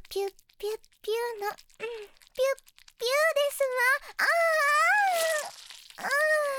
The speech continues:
あー、あー、うん、あー。手袋の中がくっ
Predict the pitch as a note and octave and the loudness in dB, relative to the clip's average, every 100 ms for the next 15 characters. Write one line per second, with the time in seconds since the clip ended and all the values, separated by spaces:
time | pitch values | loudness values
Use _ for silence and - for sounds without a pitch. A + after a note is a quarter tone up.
0 | C5+ B4+ A#4+ A4+ - - E5 E5 E5+ E5+ | -6 -8 -10 -14 -18 -10 -6 -6 -6 -8
1 | - G#4 C#4+ C#4 C5 A#4+ G#4 - - - | -8 -6 -4 -2 -4 -6 -8 -12 -20 -20
2 | F#4 G#4 - G#4 G#4 G#4 - F#5 G5 F#5 | -20 -12 -10 -8 -8 -8 -8 -6 -6 -6
3 | - - - - - - - - - G#4 | -10 -14 -18 -12 -10 -10 -12 -16 -14 -14
4 | G#4 - - - - D#5 D#5 - - - | -14 -14 -16 -18 -12 -10 -10 -12 -16 -20
5 | _ _ _ C5+ - G#4+ G#4+ A4+ B4 B4+ | _ _ _ -8 -4 -2 -4 -4 -4 -4
6 | A#4+ A4+ A4+ - - - - - - - | -8 -10 -12 -14 -16 -18 -20 -16 -16 -14
7 | - - - - - - - - - - | -16 -16 -18 -20 -18 -14 -14 -16 -20 -20
8 | - - - - _ - D#4+ D4+ D#4+ - | -20 -20 -20 -20 _ -14 -10 -6 -8 -8
9 | D#4+ D4 C#4+ C#4 D#4 - E4+ D#4 | -10 -8 -8 -8 -10 -10 -12 -10